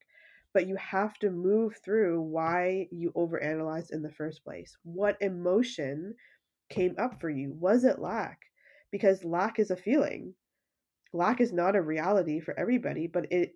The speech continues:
it is for most people. But it's also based on a feeling.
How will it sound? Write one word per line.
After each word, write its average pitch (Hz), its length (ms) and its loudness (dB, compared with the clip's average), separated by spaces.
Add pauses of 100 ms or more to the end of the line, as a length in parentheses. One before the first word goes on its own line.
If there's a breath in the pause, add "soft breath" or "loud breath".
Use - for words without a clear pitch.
it 180 300 0 (100)
is 214 300 4
for 170 140 -4
most 170 280 -4
people. 226 480 -2 (840)
But 196 100 0
it's 185 120 -2
also 208 240 2
based 165 320 -4
on 160 100 -2
a 160 160 -14
feeling. - 500 -6